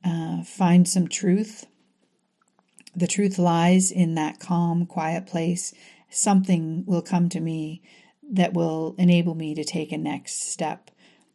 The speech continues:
in this housing situation, if necessary. Like I say, it's still a bit up in the air, and we'll just see how things unfold. So I wanted to share that with you today. It's been,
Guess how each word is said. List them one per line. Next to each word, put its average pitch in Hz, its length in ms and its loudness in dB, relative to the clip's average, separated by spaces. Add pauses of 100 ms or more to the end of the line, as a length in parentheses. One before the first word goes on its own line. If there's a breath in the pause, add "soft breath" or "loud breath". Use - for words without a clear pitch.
(180)
in 170 160 4
this 151 220 -4
housing 151 320 -4
situation, 175 640 -4
if 254 180 0
necessary. 190 600 -2
Like 214 200 -6
I 160 60 -6
say, 156 220 -4
it's - 160 -6
still 190 240 0
a 196 60 2
bit 180 120 2
up 175 160 -4
in 180 100 2
the 170 160 2
air, 190 340 0 (500 loud breath)
and 160 480 -2
we'll 160 160 -6
just 175 260 -4
see 180 560 2
how 180 220 -4
things 175 320 0
unfold. 170 640 -8 (480 soft breath)
So 175 380 2
I 160 80 -2
wanted 196 260 2
to 196 80 0
share 190 240 4
that 180 160 4
with 175 180 -4
you 190 100 4
today. 165 640 0
It's 170 200 -6
been, 185 540 8